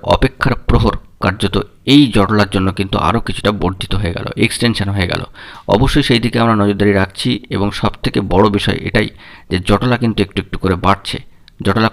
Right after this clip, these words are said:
খোলার জায়গায় জটলা কিন্তু বাড়ছে, কারণ একটির পরে একটি কিন্তু দিন অতিক্রান্ত হয়ে যাচ্ছে। রামনবমী ইতিমধ্যে অতিক্রান্ত হয়ে গিয়েছে, আজকে একটি ফ্রেশ নতুন দিন, আঠারো চার দু হাজার চব্বিশ তারিখ। আজকের দিনে দাঁড়িয়ে আবারও পরবর্তীতে কবে ম্যাট কেস সংক্রান্ত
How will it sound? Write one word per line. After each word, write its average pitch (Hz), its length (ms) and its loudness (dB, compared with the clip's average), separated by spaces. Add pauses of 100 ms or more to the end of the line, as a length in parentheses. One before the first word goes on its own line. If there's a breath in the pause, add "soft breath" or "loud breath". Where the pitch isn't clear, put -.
খোলার 120 340 2
জায়গায় 95 300 0
জটলা 92 260 -2
কিন্তু 95 140 -4 (100)
বাড়ছে, 98 260 -2 (500 loud breath)
কারণ 101 160 2 (380)
একটির - 360 0
পরে 104 120 4 (200)
একটি - 260 -2
কিন্তু 101 180 -2 (120)
দিন 110 100 0 (260)
অতিক্রান্ত 92 460 -4
হয়ে 90 140 -4
যাচ্ছে। - 240 -10
রামনবমী 117 420 2
ইতিমধ্যে 110 340 -2
অতিক্রান্ত 104 380 -4
হয়ে 98 200 0
গিয়েছে, 101 220 0 (460 loud breath)
আজকে - 200 -6
একটি - 120 -6 (120)
ফ্রেশ 131 200 0 (120)
নতুন 101 200 0 (100)
দিন, 113 100 2 (260)
আঠারো 123 220 0 (100)
চার 98 180 0
দু - 100 -6
হাজার 95 200 -4
চব্বিশ 92 320 -4
তারিখ। - 160 -10 (500 loud breath)
আজকের - 320 -2
দিনে 123 220 2
দাঁড়িয়ে 101 260 2 (320)
আবারও 120 220 2 (100)
পরবর্তীতে 104 480 -2 (440 soft breath)
কবে 113 240 4 (100)
ম্যাট 101 220 2
কেস 104 140 -4 (100)
সংক্রান্ত 101 320 -2